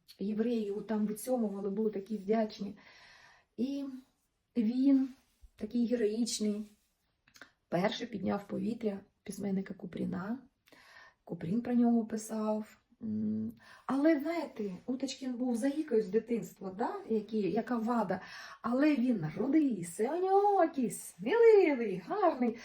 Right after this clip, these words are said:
І Одеса йому прощала цю ваду. Одеса його обожнювала. У нього, м, у нього все в спорті,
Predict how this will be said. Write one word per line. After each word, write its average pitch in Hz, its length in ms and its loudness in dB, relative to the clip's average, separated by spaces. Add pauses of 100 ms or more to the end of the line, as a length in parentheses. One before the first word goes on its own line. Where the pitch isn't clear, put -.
(280)
І 262 120 -2
Одеса - 400 -6
йому 214 220 -6 (120)
прощала - 720 -6
цю - 160 -18
ваду. - 280 -16 (720)
Одеса 214 280 2
його 185 220 0
обожнювала. 185 760 -6 (600)
У 214 100 0
нього, 294 460 2 (420)
м, 220 240 -10 (240)
у 254 80 0
нього 381 260 4
все 381 360 -2
в - 80 -2
спорті, 330 500 -2